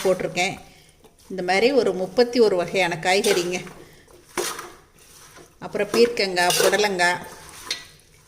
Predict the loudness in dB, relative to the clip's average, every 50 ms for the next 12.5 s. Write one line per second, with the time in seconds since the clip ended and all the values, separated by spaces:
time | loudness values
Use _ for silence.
0 | -20 -20 -10 -4 -2 -2 -2 -2 -2 -2 0 0 0 0 0 0 0 0 0 0
1 | 0 0 0 0 0 -2 -2 -2 -2 -2 -2 -2 0 2 0 2 2 2 2 2
2 | 2 0 0 -2 0 -2 -2 -2 -2 -4 -2 -2 -2 -2 -2 -6 -10 -20 -20 -20
3 | -20 -20 -14 -10 -4 0 2 2 4 2 2 2 2 2 2 2 2 0 0 -2
4 | -2 0 0 0 0 0 -2 -2 -2 -4 -4 -4 -6 -8 -6 -4 -2 -2 0 0
5 | 0 -2 -2 -6 -8 -10 -18 -20 -20 -20 _ _ _ _ _ _ _ _ _ _
6 | _ -20 -20 -20 _ -16 -12 -10 -8 -8 -8 -10 -12 -14 -14 -12 -10 -10 -10 -10
7 | -12 -12 -12 -12 -12 -14 -14 -16 -16 -14 -12 -12 -12 -12 -12 -12 -10 -8 -8 -8
8 | -8 -10 -12 -12 -14 -14 -14 -14 -14 -12 -12 -10 -10 -10 -8 -8 -8 -6 -8 -8
9 | -10 -12 -14 -14 -14 -14 -14 -14 -14 -14 -14 -14 -14 -14 -12 -8 -6 -6 -6 -8
10 | -10 -14 -16 -16 -14 -14 -14 -14 -14 -16 _ _ _ _ _ _ _ _ _ _
11 | _ _ _ -16 -14 -12 -6 -2 0 0 0 0 0 2 2 2 2 4 2 2
12 | 4 4 4 4 4 2 2 2 2